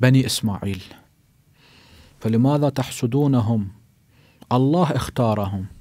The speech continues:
لكن المشكلة أنه عندما يأتي الحسد المنطق ينتهي دوره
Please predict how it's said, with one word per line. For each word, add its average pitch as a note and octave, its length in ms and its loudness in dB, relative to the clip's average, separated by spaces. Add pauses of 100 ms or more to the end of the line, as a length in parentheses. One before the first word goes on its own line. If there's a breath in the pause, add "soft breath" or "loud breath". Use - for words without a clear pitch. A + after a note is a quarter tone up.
(1800 soft breath)
لكن G2+ 320 -4
المشكلة C3+ 680 -4
أنه G#2 600 -4
عندما G2+ 340 -4
يأتي C3 300 -2
الحسد A2+ 460 -8 (600 soft breath)
المنطق A#2+ 580 -2
ينتهي A#2 400 -4
دوره G2 400 -6